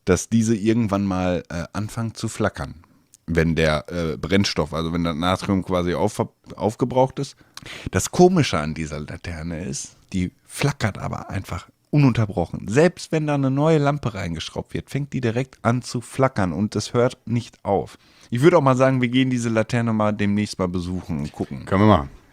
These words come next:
Speaker 1: Da hat man sich überlegt, woran kann das denn liegen? Und dann hat man sich umgehört, hier in Bochum. Bochum ist ein Dorf, hier kennt jeder jeden.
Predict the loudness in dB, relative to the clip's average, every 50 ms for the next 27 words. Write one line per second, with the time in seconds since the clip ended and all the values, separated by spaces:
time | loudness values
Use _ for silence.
0 | _ -2 0 2 2 2 2 2 2 2 2 2 0 0 0 0 0 0 0 0
1 | 0 0 0 0 -2 -2 -2 -2 -2 -2 -2 -4 -4 -4 -2 -2 -2 -2 -4 -6
2 | -4 -4 -6 -6 -8 -12 -20 _ _ -4 -2 -2 -2 -2 -2 -4 -6 -6 -4 -4
3 | -4 -4 -4 -6 -10 -8 -4 0 0 2 2 4 4 2 2 2 0 -4 -4 -2
4 | -2 0 0 0 0 2 0 2 2 0 2 4 4 4 4 4 2 2 0 0
5 | 0 2 2 4 2 2 2 -2 -2 0 0 0 0 2 2 2 2 2 2 2
6 | 2 2 2 2 0 -2